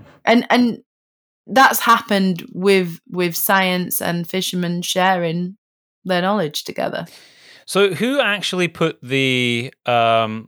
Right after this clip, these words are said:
Speaker 2: the sort of petition forward to stop, um, the, the,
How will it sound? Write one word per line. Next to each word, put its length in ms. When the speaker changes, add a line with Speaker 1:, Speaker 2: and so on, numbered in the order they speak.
Speaker 2:
the 180
sort 200
of 100
petition 460
forward 380
to 100
stop, 640
um, 460
the, 180
the, 420